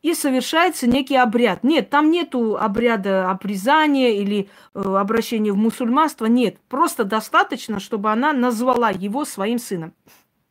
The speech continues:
Когда ангел смерти приходит, говорит вот, э, то есть, э, в этом ритуале, да, он приходит забрать ребёнка с этого рода, а нету здесь ребёнка.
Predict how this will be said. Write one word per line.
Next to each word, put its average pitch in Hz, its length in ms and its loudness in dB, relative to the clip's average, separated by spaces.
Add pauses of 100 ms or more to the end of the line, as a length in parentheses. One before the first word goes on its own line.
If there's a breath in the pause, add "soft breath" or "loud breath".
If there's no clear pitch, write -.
(840 soft breath)
Когда 233 380 4
ангел 320 440 4
смерти 262 500 0
приходит, 214 760 -2 (120)
говорит 220 540 0
вот, 175 260 -8
э, 175 420 -6
то 180 120 -6
есть, 180 200 -10
э, 180 200 -6 (300 loud breath)
в 208 40 -4
этом 214 260 2
ритуале, 196 460 0
да, 269 220 -4 (1400 loud breath)
он 339 200 6
приходит 330 560 0
забрать 269 520 2
ребёнка 269 520 0
с - 140 -8
этого 254 400 -2
рода, 208 420 0 (960)
а 233 140 0
нету 320 400 2
здесь 208 320 -6
ребёнка. 226 680 -4